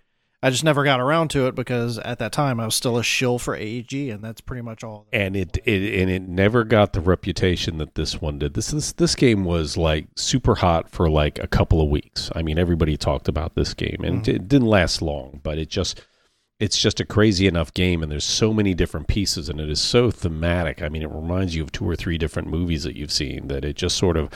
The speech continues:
Speaker 2: it kinda came to life for just a little while, and it, it was, it was like a, it was like a one-hit wonder. I mean, it screamed up the top of the charts, and then off it went.
Speaker 1: Yeah, I mean, I do recall this being one of the, the hottest games that A E G put out at Gen Con.
Speaker 2: Yeah.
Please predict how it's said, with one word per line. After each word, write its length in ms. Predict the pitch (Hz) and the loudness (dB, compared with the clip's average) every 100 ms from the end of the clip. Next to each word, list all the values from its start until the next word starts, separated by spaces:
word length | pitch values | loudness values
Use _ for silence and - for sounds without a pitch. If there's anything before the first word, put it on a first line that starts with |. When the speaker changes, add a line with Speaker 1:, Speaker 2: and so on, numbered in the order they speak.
| - - _ _ _ - | -16 -20 _ _ _ 0
Speaker 2:
it 140 | 107 | 2
kinda 240 | - - | 4 4
came 240 | - 95 80 | 2 2 2
to 40 | |
life 280 | 80 87 80 | 4 4 2
for 180 | 76 76 - | -4 -10 0
just 300 | 147 123 - | 2 2 0
a 40 | |
little 240 | 95 85 | -2 -2
while, 400 | 78 76 73 73 76 | -2 -2 -2 -4 -4
and 260 | 90 - | -4 -4
it, 120 | 120 | -6
it 140 | 117 - | -2 -2
was, 140 | 120 | -2
it 80 | - | -2
was 180 | 120 - | -2 0
like 160 | 139 | 0
a, 220 | 139 117 131 | 4 2 4
it 40 | |
was 120 | 120 127 | 0 2
like 140 | 131 | 2
a 40 | |
one-hit 340 | 123 131 120 139 | 2 2 2 4
wonder. 360 | 151 135 - - | 2 2 -6 -6
I 80 | 90 | -4
mean, 160 | 90 | -2
it 80 | 85 | -2
screamed 320 | - - 107 | -4 0 4
up 120 | 110 - | 4 2
the 60 | |
top 280 | 104 87 85 | 2 4 4
of 40 | |
the 60 | 120 | 0
charts, 400 | - 76 80 - | 2 0 0 -4
and 180 | - 82 | -6 -4
then 140 | 71 | -4
off 180 | 64 - | -6 -10
it 120 | - | -10
went. 180 | 92 - _ | -10 -10 _
Speaker 1:
Yeah, 160 | 123 110 - - - | -6 -6 -8 -16 -2
I 80 | 160 | 4
mean, 160 | 165 156 | 4 4
I 220 | 139 165 | 2 2
do 180 | 160 160 | 4 4
recall 400 | 151 160 143 131 | 4 6 6 6
this 200 | 123 - | 2 0
being 340 | 131 131 127 | 0 0 0
one 160 | 117 113 | 0 -2
of 140 | 110 | -4
the, 440 | 123 117 113 107 117 135 - _ _ | -2 0 -2 -4 -6 -10 -16 _ _
the 220 | 123 113 | -4 -2
hottest 460 | 101 131 131 120 - | 0 0 2 0 0
games 380 | 131 123 117 107 | 0 2 0 -2
that 120 | 107 | -4
A 60 | 113 | -4
E 140 | 113 | -6
G 160 | 107 110 | -4 -2
put 220 | - 107 | 0 0
out 180 | 101 - | -6 -8
at 160 | 110 | -10
Gen 260 | 104 101 101 | -8 -10 -10
Con. 420 | - - 80 - _ _ _ - | -12 -12 -12 -12 _ _ _ 2
Speaker 2:
Yeah. 180 | 87 | 2